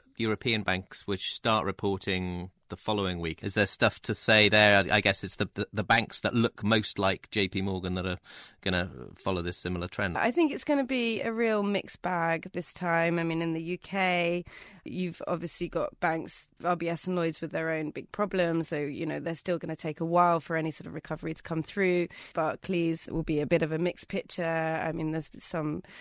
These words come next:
Speaker 2: concern over the kind of slowdown that might have been seen in, in Barcap, likewise ac-, across Europe. So I think it's too early to say, "Right, we're really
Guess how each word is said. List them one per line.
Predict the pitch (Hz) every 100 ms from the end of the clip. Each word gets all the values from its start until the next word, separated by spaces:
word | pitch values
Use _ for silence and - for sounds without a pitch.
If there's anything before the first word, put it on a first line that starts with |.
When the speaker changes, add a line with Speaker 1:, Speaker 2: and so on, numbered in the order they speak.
| -
Speaker 2:
concern | - 202 208 180
over | 170 160
the | 156
kind | 165 160
of |
slowdown | 156 165 160 156
that | 151
might | - 151
have | 156
been | 165
seen | - 170 160
in, | 151 156
in | - 156
Barcap, | 160 151 - 156 151 - -
likewise | 165 165 - 160 151
ac-, | 156 - -
across | 175 - 180 -
Europe. | 202 196 156 127 - 175
So | 180
I | 165
think | 180
it's | - -
too | 180 160
early | 175 185 247
to | 294 214
say, | - 180
"Right, | 156 151 -
we're | 160 151 151 - _
really | 170 160 160